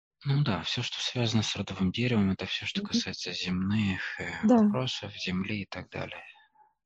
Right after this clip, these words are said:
Speaker 1: Повседневных вопросов, отношениях, здоровья и так далее.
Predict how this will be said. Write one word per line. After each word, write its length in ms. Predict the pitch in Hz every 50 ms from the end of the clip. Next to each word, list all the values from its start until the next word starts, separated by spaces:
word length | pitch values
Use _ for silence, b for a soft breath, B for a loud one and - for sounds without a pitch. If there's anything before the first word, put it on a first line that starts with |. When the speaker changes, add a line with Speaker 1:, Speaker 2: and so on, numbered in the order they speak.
| _ -
Speaker 1:
Повседневных 760 | - - - - - - 101 107 113 110 104 95 95 98 - - - -
вопросов, 500 | - - - - - - - - - - B B B B B B
отношениях, 800 | - - - - 95 - - - - 110 - - 98 98 101 - - - - _ _ _ _ _ _ _ _ _ _ _ _ _ _ _ _ _ _ _
здоровья 420 | - - - 87 - 92 95 95 - -
и 400 | - - - - _ _ _ _
так 140 | - - _ _
далее. 320 | - - - - - -